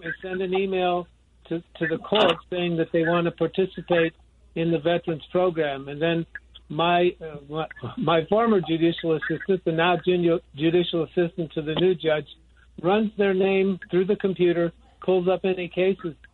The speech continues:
and many times they don't have, as I said, they don't have a single case, and so they, um,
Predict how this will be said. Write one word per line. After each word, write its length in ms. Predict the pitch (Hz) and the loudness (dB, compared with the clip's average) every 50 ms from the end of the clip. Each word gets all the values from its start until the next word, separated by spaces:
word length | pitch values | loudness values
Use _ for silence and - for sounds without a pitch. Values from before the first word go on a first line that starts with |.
| _ _ _ - | _ _ _ -8
and 180 | 170 175 170 | -6 -4 0
many 280 | 175 208 240 247 247 208 | 0 0 2 2 0 0
times 340 | - 185 180 185 180 165 147 - | 0 0 0 0 0 -2 -2 0
they 140 | 185 180 | 0 2
don't 220 | 175 190 196 196 170 | 2 2 0 0 0
have, 320 | 147 160 175 175 175 165 | 0 2 2 2 2 2
as 140 | 175 165 160 170 | 0 -2 0 0
I 140 | 165 160 - - | -2 -2 0 0
said, 160 | 196 180 160 135 | 0 0 0 -2
they 100 | 151 156 | -2 -2
don't 200 | 160 170 170 160 | 0 -2 0 0
have 180 | 165 165 156 | 0 0 -2
a 60 | 151 147 - | -2 -4 -4
single 300 | - 180 185 190 190 175 | -2 0 2 2 2 0
case, 340 | 175 - 165 160 156 156 151 - _ _ _ _ _ _ _ - | 0 2 2 2 2 0 -4 -10 _ _ _ _ _ _ _ -8
and 140 | 160 151 - - | -8 -8 -2 0
so 160 | 170 160 160 | 0 0 2
they, 320 | 147 160 160 156 151 147 - _ _ _ _ _ _ - | 2 2 2 2 0 -4 -8 _ _ _ _ _ _ -2
um, 380 | 156 147 147 143 131 135 131 | 0 0 0 0 -2 -6 -12